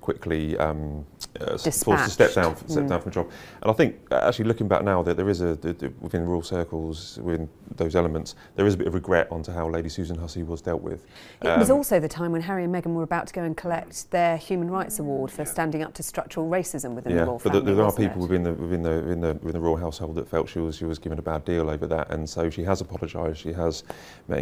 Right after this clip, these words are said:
Speaker 1: Ngozi, and they've had, you know, they've accepted apology and had a wonderful conversation, and they have moved on. So I, I think she, you know, let's move on. She, she, she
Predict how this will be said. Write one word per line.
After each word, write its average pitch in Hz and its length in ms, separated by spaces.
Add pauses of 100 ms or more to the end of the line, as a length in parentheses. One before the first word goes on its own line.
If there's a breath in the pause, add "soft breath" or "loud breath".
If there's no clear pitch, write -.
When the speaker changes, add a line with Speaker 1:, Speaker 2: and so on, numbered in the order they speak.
Speaker 1:
Ngozi, 80 420
and 78 80
they've 78 100
had, 82 160
you 95 80
know, 76 200
they've 76 240
accepted - 420
apology 80 320
and 76 100
had 85 100
a 82 40
wonderful 85 320
conversation, 87 580
and 78 80
they 82 60
have 85 140
moved 85 320
on. 85 160 (440 loud breath)
So 82 560 (280)
I, - 120
I 98 60
think 104 160
she, 80 220 (280)
you 95 120
know, 80 80
let's 82 140
move 82 140
on. 82 60
She, 90 220
she, 82 340
she 82 280